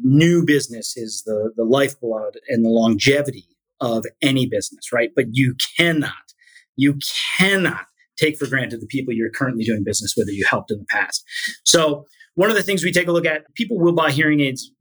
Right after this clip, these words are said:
in a very similar way to, to the way people buy houses, right? It's like your first home, your quote unquote starter home, might be, you know, just finding something that's within your budget. You don't necessarily know what you want. You don't necessarily know what you need. Your family's not that big.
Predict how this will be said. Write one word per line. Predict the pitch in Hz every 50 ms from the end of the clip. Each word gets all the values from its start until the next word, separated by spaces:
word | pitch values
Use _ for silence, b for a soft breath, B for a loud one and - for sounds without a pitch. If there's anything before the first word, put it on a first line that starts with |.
| 165 175 160 165
in | 160 139
a | 123
very | 139 160 143
similar | - - 151 139 135
way | 135 139
to, | 135 127 120 120 135 131 _ _ -
to | - 147
the | 131
way | 123 120
people | - - 123 - 107
buy | - 107
houses, | - - 151 139 120 107 - - _ - - - 101
right? | 95 98 101 -
It's | - - -
like | 110 -
your | - -
first | - - 156 170 156 - -
home, | 135 123 117 113 117 131 143 151 -
your | - 117 107 104 - _ _
quote | - 120 117
unquote | 117 - 131 -
starter | - - - 156 156 165 175 165 131 -
home, | - 117 104 98 95 139 165 B B B B B B B B B
might | 135 143 147 147
be, | 156 165
you | 165 165 165 160
know, | 156 151 156 160 160 156
just | 156 - 135 123 - -
finding | 135 127 131 147 151
something | 147 - 147 143 147 139 98
that's | 101 - -
within | 101 90 123 151
your | 175 180
budget. | 175 147 139 135 131 151 165 165 _ _ -
You | 120 107
don't | 117 120 120
necessarily | 139 143 - 160 143 117
know | 110 113 127
what | 139 139 - -
you | 151 139 -
want. | 107 104 101 104 117 139 143 _ -
You | 113 110
don't | 117 117 123
necessarily | 127 - - 160 156
know | 143 135
what | 147 156 -
you | 170 151 123 101
need. | 95 104 104 98 98 104 117
Your | 123 110 -
family's | - - 120 113 123 139 151 139 - 127
not | 127 131 139 - _ -
that | 127 131 135 - _ _ _ -
big. | 117 101 92 92 101 120 143 147